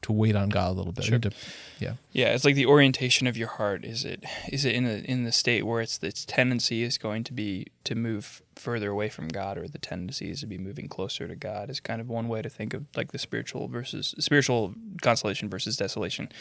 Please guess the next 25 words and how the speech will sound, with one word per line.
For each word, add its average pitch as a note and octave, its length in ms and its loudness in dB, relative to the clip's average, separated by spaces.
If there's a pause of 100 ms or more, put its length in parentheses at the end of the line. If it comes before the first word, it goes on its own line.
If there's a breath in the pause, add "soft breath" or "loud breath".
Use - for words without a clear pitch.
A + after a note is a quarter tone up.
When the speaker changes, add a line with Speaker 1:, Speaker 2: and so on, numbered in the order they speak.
(380 loud breath)
Speaker 2:
But C3 80 4
one C#3 80 12
of D3 80 10
the B2+ 80 8
interesting C3+ 400 6
things A#2 220 -2
that F#2+ 60 -4
you, F2+ 180 -4
distinctions - 580 -2
you G2 60 -4
make A2 280 0
is, - 300 -4
is - 220 -8
the - 80 -6
difference - 260 -4
between A2+ 260 -6
spiritual A#2 400 2
desolation G2+ 580 0
and G#2+ 160 -6
natural A2 360 -2
desolation, - 600 -2 (200 loud breath)
Speaker 1:
Hmm. B2+ 60 2 (260 loud breath)
Speaker 2:
because A#2+ 320 0 (240)
those C#3 440 10
are F#2+ 260 0